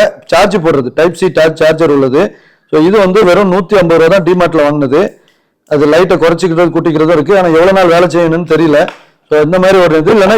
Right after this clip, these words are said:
எல் இ டில நீங்க சிலது இருக்கும், அதுவுமே வாங்கி வச்சுக்கிடுங்க, சரியா? டென்ட் நம்ம ஸ்டே பண்ணாட்டாலும் நைட் ஏதாவது பெட்ரோல் பங்க்ல படுக்கிறோம், இல்லைன்னா நம்ம நைட்டு ஒரு ரூம்ல ஸ்டே பண்ணிருக்கோம், அங்க கரண்ட் இல்ல அப்படின்னா கூட நம்ம இதை யூஸ் பண்ணிக்கலாம்.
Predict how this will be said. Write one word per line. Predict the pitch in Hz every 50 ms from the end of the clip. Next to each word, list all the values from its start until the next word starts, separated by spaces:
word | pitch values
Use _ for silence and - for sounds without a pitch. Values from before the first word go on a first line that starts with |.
| 196
எல் | 185 185 214 247
இ | 233
டில | 214 208 196 196
நீங்க | 196 185 180 175 170
சிலது | 160 165 165 175 175 180
இருக்கும், | 160 151 - 165 190 214 - - - _ _ -
அதுவுமே | - 156 165 196 208 214 202
வாங்கி | 175 170 180 180 185
வச்சுக்கிடுங்க, | 170 165 165 156 151 151 147 143 135
சரியா? | 147 160 165 165
டென்ட் | 160 - 170 196 208 196 226 214
நம்ம | 196 190 180 175
ஸ்டே | - - 196 220
பண்ணாட்டாலும் | 220 196 190 208 214 - 196 180 202 262 277 269 - - - - _ _ _ -
நைட் | 165 185 240 240 247
ஏதாவது | 226 214 226 233 190
பெட்ரோல் | 208 196 220 240 208
பங்க்ல | 214 208 208 196
படுக்கிறோம், | 170 185 185 185 180 190 202 196 190
இல்லைன்னா | 180 180 185 196 208
நம்ம | 202 190 190 190
நைட்டு | 180 175 190 226 196 226 208 196 - - - - -
ஒரு | - 160 170
ரூம்ல | 226 233 233 226 196
ஸ்டே | - 196 196
பண்ணிருக்கோம், | 170 190 185 180 180 202 185
அங்க | 180 190 175
கரண்ட் | 170 175 185 214 202 190
இல்ல | 185 190 180
அப்படின்னா | 165 170 165 170 170
கூட | 160 190 226
நம்ம | 220 202 185 170
இதை | 156 156 165
யூஸ் | 175 165 -
பண்ணிக்கலாம். | 165 151 135 127 123 -